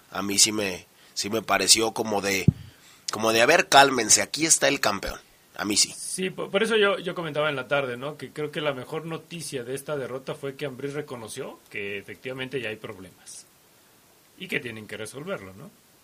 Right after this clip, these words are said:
Speaker 2: Y de hecho, bueno, aseguró que iba a platicar con los jugadores para que efectivamente entre, entre todos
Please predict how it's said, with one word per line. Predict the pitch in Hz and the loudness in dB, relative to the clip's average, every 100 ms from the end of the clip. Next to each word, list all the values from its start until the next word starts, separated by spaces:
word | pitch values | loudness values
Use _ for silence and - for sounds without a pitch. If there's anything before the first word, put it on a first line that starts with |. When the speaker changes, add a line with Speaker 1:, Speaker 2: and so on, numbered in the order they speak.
| _ | _
Speaker 2:
Y | 110 | -10
de | 110 | -6
hecho, | 113 147 131 117 98 | -6 -4 -2 -2 -4
bueno, | 110 170 113 | -8 -8 -8
aseguró | - 107 101 110 135 | -10 -8 -6 -4 -2
que | 135 | -2
iba | 131 | 0
a | 123 | -2
platicar | 120 113 127 120 | -6 -6 -2 -2
con | 139 131 | -2 -6
los | 131 135 | -6 -6
jugadores | 151 160 170 180 262 - _ _ _ | -2 0 2 0 -4 -12 _ _ _
para | 113 104 101 | -8 -6 -8
que | 107 | -12
efectivamente | 110 87 127 127 131 | -14 -10 -8 -8 -8
entre, | 135 117 107 - | -8 -10 -14 -14
entre | 123 113 117 117 | -16 -14 -10 -8
todos | - 165 175 - - | -2 -2 -2 -4 -12